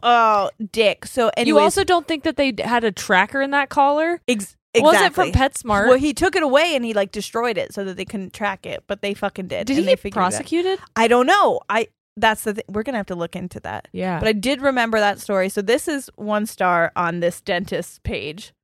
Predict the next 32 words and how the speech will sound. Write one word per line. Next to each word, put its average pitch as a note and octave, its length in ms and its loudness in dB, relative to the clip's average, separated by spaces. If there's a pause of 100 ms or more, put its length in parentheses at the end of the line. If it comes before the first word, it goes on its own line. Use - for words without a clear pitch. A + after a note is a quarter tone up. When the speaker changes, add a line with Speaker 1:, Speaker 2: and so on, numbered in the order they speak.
Speaker 2:
<laughs> - 140 -2 (460)
Speaker 1:
It D#4 120 0
said, A3 280 2
"Brought B3 240 4
my B3 160 2
lion A3 380 -2
here A#3 220 -2
for G#3+ 160 -4
dentistry G3+ 500 -4
and F#3 100 -4
was F#3+ 120 -6
horrified G#3 600 2
by F3 160 0
the F3 120 -2
result. E3+ 500 -2 (400)
All A#3 160 4
kidding G#3+ 300 0
aside, F#3 500 2
I G#3 120 4
hope G#3 260 2
you G#3+ 80 -2
die F#3+ 260 2
painfully." - 720 2
<laughs> F#4+ 80 4
Speaker 2:
Oh G#4+ 340 8
my E4 380 4
God, F4+ 400 6
damn. C#4+ 680 4
Speaker 1:
<laughs> - 0 -
One C4 220 4
star C4 380 2
review. A3 500 2